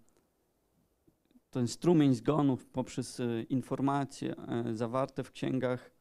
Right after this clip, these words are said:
zazwyczaj to się odbywa przez księgi pogrzebów czy księgi zmarłych,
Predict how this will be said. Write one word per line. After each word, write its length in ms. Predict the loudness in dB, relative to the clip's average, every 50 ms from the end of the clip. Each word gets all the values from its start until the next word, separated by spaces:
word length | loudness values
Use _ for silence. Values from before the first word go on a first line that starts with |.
| _ _ _ _ _ _ _ _
zazwyczaj 640 | -2 0 0 0 2 2 2 2 2 2 -2 -2
to 120 | 0 -2 -4
się 360 | -2 -2 -2 -2 -2 -2 -2
odbywa 360 | -2 -4 -2 -2 -2 -2 -2
przez 280 | -2 -2 -4 -4 -4 -4
księgi 300 | -2 0 2 2 2 0
pogrzebów 520 | -2 -2 2 2 2 4 4 0 -2 -2
czy 100 | -8 -14
księgi 640 | -4 -2 -2 0 0 -2 -4 -2 -2 -2 -2 -2 -2 0
zmarłych, 540 | 2 4 4 4 4 4 2 0 -2 -6